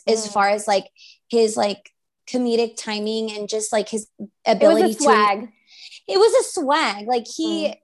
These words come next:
Speaker 1: he totally had that. Like, he just, he got along with everybody. He was funny.
Speaker 2: Got
Speaker 1: And
Speaker 2: it.
Speaker 1: he just was very charismatic to where, like, everyone thought he was, like,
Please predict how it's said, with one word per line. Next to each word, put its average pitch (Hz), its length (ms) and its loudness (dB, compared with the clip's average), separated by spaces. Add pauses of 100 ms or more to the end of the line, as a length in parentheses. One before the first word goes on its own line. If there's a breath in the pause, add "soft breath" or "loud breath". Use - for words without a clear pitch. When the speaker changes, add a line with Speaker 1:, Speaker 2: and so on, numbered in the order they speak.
Speaker 1:
he 269 320 -8
totally 302 460 -4
had 254 220 -8
that. 240 140 -6
Like, 220 120 -6
he 277 120 -6
just, 320 320 -8
he 285 100 -2
got 247 220 4
along 269 220 4
with 262 180 0
everybody. 214 440 2
He 233 120 -2
was 208 160 -4
funny. 214 680 -4 (520 loud breath)
Speaker 2:
Got 220 80 0 (180)
Speaker 1:
And - 20 0
Speaker 2:
it. 185 200 -2
Speaker 1:
he 302 240 2
just 349 180 2
was 359 140 4
very 262 260 4
charismatic 226 640 -6
to - 120 -12
where, 214 80 -2
like, 208 140 -6 (920)
everyone 285 480 0
thought 240 280 0
he 269 140 -8
was, 240 200 -8
like, 220 160 -10